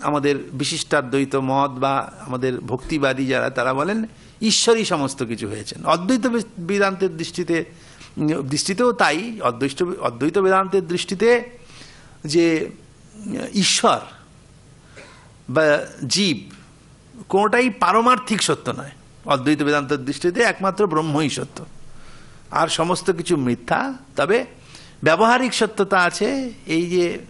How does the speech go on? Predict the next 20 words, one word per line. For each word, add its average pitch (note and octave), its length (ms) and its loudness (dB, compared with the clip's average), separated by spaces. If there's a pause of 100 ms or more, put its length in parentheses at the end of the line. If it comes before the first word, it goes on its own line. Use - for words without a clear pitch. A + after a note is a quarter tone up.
ব্রহ্ম, F3 600 0 (600)
তিনি F#3+ 400 2 (1080)
সেই F3 220 0
ব্রহ্মতেই D#3+ 760 0
অবিদ্যার D#3 600 0
দ্বারা, B2+ 360 2 (320)
হুম, A#3 280 -2 (580)
সেই F3+ 240 2
ব্রহ্মই D#3+ 580 2 (1400)
এই D#3+ 260 4
জীব C#3 380 -2
জগৎ C3+ 360 2
সমস্ত G3 380 -2
কিছু B2 180 -2
ঈশ্বর G#3 380 0
রূপেও G3 300 0
প্রতিভাত A2 520 -6
হন। - 160 -6
ঈশ্বরেরও G#3 540 2
পারমার্থিক G#3 840 2